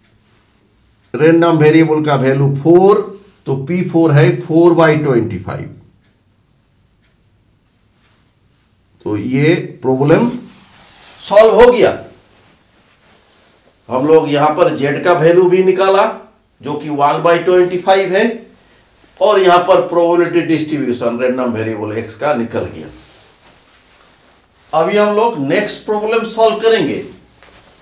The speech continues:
नेक्स्ट प्रॉब्लम है कि प्रोबेबिलिटी जनरेटिंग फंक्शन जी एक्स टी equal to one by ten under bracket four t plus three t square plus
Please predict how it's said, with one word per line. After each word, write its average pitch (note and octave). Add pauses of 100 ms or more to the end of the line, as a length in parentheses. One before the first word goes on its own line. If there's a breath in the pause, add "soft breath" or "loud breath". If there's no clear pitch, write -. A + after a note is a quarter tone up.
नेक्स्ट F#3+
प्रॉब्लम G3
है D3
कि F3+ (880 soft breath)
प्रोबेबिलिटी F3+
जनरेटिंग F3
फंक्शन C3+
जी E3+ (320)
एक्स - (140)
टी F3+ (140)
equal D3
to D#3+ (220)
one D3
by C3+ (220)
ten B2 (400 loud breath)
under C3+
bracket B2 (140)
four D3 (200)
t E3 (180)
plus C#3+ (140)
three D3+
t D#3+
square D#3
plus D3